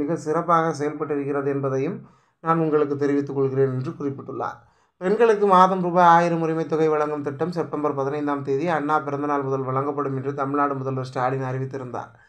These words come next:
இதற்கான விண்ணப்பங்கள் இரண்டு நாட்களாக வழங்கப்படுகின்றன. அதேபோல் இதற்கான டோக்கன் இரண்டு நாட்களாக வழங்கப்படுகின்றன. இதற்காக வழங்கப்படும் விண்ணப்பத்தில் பல்வேறு அடிப்படை விவரங்கள் கேட்கப்பட்டுள்ளது. அதாவது பெயர், ஃபோன் எண்,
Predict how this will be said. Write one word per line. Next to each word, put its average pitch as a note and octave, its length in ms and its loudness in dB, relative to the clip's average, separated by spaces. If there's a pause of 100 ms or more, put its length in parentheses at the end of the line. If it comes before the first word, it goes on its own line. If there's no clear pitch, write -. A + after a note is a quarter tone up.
(300)
இதற்கான F3+ 420 2
விண்ணப்பங்கள் F#3+ 600 2
இரண்டு F3 200 2
நாட்களாக E3+ 520 2
வழங்கப்படுகின்றன. D3 680 0 (500)
அதேபோல் F3 540 2
இதற்கான E3 380 0
டோக்கன் F3 420 0
இரண்டு D#3+ 220 0
நாட்களாக D#3 400 2
வழங்கப்படுகின்றன. C3+ 680 -4 (460)
இதற்காக G3+ 480 4
வழங்கப்படும் F#3+ 540 2
விண்ணப்பத்தில் E3 560 2
பல்வேறு F3 380 2
அடிப்படை E3+ 440 2
விவரங்கள் D#3 520 0
கேட்கப்பட்டுள்ளது. D3+ 720 -2 (500)
அதாவது F3+ 400 6 (180)
பெயர், E3+ 340 4
ஃபோன் E3 380 2
எண், F#3+ 140 0